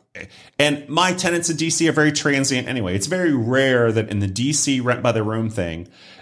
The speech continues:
that I have someone for over two or three years. That's, it's, you know, probably one year, two years is c-, typical. 'Cause then they're gonna graduate, they're gonna work their way up. Like, I had a tenant the other day call me,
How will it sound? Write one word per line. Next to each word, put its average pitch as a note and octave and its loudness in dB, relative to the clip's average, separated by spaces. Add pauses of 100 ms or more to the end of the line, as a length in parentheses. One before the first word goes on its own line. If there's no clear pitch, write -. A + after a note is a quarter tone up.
that G2+ 2
I A2 6
have A2 4
someone G2+ 2
for - -2
over F2+ 0
two F#2+ 0
or F2 -2
three E2 -6
years. A#1+ -6
That's, F#2 -2
it's, G#2+ -4
you B2+ 0
know, F2+ 0
probably A#2+ 0
one G#2 0
year, F#2+ 0
two G2 0
years E2+ -2
is D#2+ -4
c-, - -8
typical. F#2+ -4
'Cause A#2+ 0
then C#3 2
they're C3+ 4
gonna A2+ 2
graduate, A#2+ 0 (200)
they're A2+ 2
gonna G#2+ 2
work A2 -2
their B2 0
way G#2+ 2
up. G#2+ 2
Like, G#2+ 2
I A2 6
had G#2+ 4
a G#2 2
tenant G#2 0
the G#2+ 2
other G2+ 2
day G2 2
call G2 2
me, G2 -2